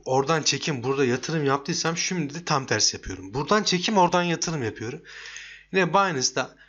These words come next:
cüzdanıma tıklıyorum. Cüzdan özetine tıklıyorum arkadaşlar. Ben ne yapacaktım bu sefer? Binance'a bir yatırım yapacaktım. Ben ne yatıracağım?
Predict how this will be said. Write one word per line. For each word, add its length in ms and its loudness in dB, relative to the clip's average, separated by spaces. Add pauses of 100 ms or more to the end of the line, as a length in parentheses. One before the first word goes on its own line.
(180)
cüzdanıma 500 4
tıklıyorum. 440 0 (680)
Cüzdan 480 2 (760)
özetine 520 -2
tıklıyorum 520 0
arkadaşlar. 920 -2 (1500)
Ben 180 0
ne 40 0
yapacaktım 540 0
bu 40 -8
sefer? 300 -4
Binance'a 440 0
bir 80 -8
yatırım 340 2
yapacaktım. 600 -6 (2000)
Ben 220 2
ne 60 4
yatıracağım? 520 2